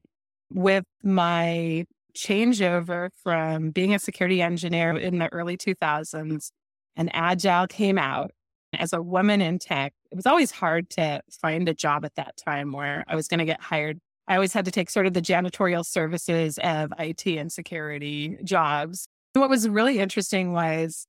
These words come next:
I also learned a few things about being a woman in tech, and, and I realized I had to actually change over to an innovator. So instead of being somebody who was a commoditizer or a maintainer,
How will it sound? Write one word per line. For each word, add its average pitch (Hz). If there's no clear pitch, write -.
I 180
also 214
learned 165
a 147
few 160
things 165
about 160
being 165
a 165
woman 156
in 156
tech, 175
and, 160
and 180
I 165
realized 185
I -
had 269
to -
actually 190
change 202
over 185
to 202
an 156
innovator. -
So 247
instead 277
of 311
being 269
somebody 208
who 196
was 175
a 185
commoditizer 175
or 160
a 165
maintainer, 175